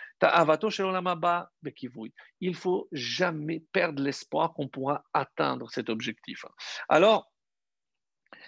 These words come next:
qu'est-ce qui se cache dans l'Ishuatecha Kiviti Hashem ? Mitor Tzipia Ligula Shelema.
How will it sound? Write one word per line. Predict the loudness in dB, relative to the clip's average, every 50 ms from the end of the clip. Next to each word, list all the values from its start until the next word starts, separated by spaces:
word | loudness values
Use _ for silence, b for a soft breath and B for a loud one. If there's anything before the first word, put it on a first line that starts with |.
| B B B _ _ _ _ _ _ _ _ _ 4
qu'est-ce | 6 6 6 6
qui | 0 -6 -6
se | -4 0 0 0
cache | 0 2 2 2 2 2 0 -4 -6
dans | -2 -2 -2 -2
l'Ishuatecha | -2 -6 -6 -8 -6 -2 0 0 0 0 0 -4 -4 -4 -4 -8
Kiviti | -8 -8 -10 -8 -8 -8 -8 -4 -2 -2
Hashem ? | -2 -2 -2 -4 -4 -4 -4 -8 -10 -12 _ _ _ _ _ _ _ _ B B B B B B B B B B -4
Mitor | 0 4 6 6 4 4 6 6 6 6 6 2
Tzipia | 0 -6 -8 -6 -6 -2 2 4 4 4 4 0 -6 _ _ -6
Ligula | -4 -4 0 0 -2 -2 -2 -12 -12 _ -4 -2 0 2 2 2 2 2 0 -2 -4 _
Shelema. | -10 -6 -4 -2 -2 -2 -2 -4 -6 -10